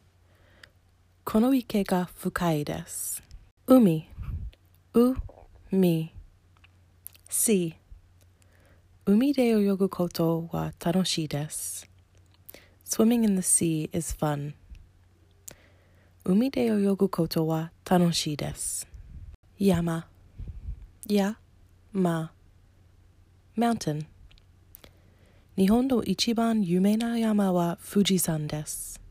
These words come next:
Japan's most famous mountain is Mount Fuji.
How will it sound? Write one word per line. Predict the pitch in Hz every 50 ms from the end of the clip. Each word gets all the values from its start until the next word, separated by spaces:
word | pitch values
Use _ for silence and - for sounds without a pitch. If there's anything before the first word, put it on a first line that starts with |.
| - - - - - - - - - - - - - - - - - _ -
Japan's | - 190 - - 202 208 214 214 - -
most | - 175 175 - -
famous | - 196 190 196 202 - -
mountain | 202 185 175 - 165 156 156 160 165
is | 208 180 170 165 - -
Mount | 160 160 - 196
Fuji. | - - 170 165 147 - 156 151 151 147